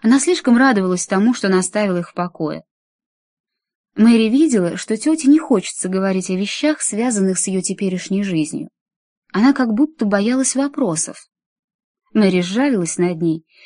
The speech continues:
и принялась рассказывать об их жизни в Хелфорде, о тяжёлых временах, о болезни и смерти матери.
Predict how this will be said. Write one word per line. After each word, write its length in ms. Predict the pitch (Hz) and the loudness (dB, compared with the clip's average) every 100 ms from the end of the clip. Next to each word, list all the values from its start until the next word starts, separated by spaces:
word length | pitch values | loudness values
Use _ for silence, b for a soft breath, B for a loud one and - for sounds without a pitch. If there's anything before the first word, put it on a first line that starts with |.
| b | b
и 100 | 202 | -2
принялась 460 | 214 220 247 311 247 | 0 2 2 2 0
рассказывать 680 | 208 - 277 285 240 208 | -2 -2 -4 0 0 -2
об 140 | 202 202 | -2 -2
их 80 | |
жизни 320 | 190 262 269 277 | 0 2 2 0
в 80 | |
Хелфорде, 640 | - 214 160 - 165 - - _ _ - | -2 -2 -2 -4 -12 -12 -18 _ _ -14
о 80 | 185 | -6
тяжёлых 440 | 180 180 170 165 | -2 0 -2 -2
временах, 580 | 180 170 170 214 233 - _ _ _ - | 0 2 2 0 -6 -14 _ _ _ -4
о 80 | 208 | 0
болезни 480 | 220 262 311 202 175 | 2 4 4 2 0
и 40 | |
смерти 420 | - 214 233 - | 0 -4 -4 -2
матери. 520 | 156 180 185 185 185 | 0 0 -4 -10 -12